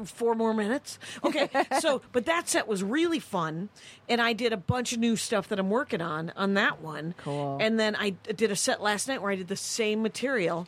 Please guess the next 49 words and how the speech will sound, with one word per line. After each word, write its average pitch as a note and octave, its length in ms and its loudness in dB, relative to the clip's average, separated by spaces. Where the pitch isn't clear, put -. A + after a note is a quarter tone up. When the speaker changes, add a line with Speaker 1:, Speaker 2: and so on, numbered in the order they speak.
Speaker 1:
Oh, C#4 80 -2
I B3 120 2
also D4 260 2
did G#3+ 160 2
Uncab, G#3 480 -2
that E3 200 0
same G3+ 280 2
material, F#3 360 0
the F3 120 -4
brand E3+ 300 2
new E3+ 80 0
stuff E3 280 -4
I'm E3 100 -4
working D#3+ 280 -4
on. D#3+ 240 -2
Speaker 2:
Yeah. D#3 300 0
Speaker 1:
And G#3+ 100 2
it G3+ 120 2
worked. F#3+ 500 2
And A3 100 2
then G#3+ 120 4
yesterday, G3+ 720 0
last G#3 360 -2
night, G#3 220 0
uh, A3+ 140 4
a - 40 0
lot B3+ 160 2
of B3+ 60 -2
staring, D4 460 2
a D3+ 40 -8
lot F#3+ 100 -4
of F#3 80 -2
staring G3 460 0
from, G3 320 2
uh, E3 240 2
from G3 280 0
the F#3 80 2
twenty-three-year-olds. F3 920 -2
Speaker 2:
But G3 120 -2
didn't A#3 200 4
Speaker 1:
'Cause G3+ 40 -2
Speaker 2:
you G3+ 60 2
have G3 140 2
to F#3 100 -6
follow E3 300 2
somebody D#3+ 300 -4
who D3 40 -4
was C#3+ 140 -8
filthy? D#3+ 420 -4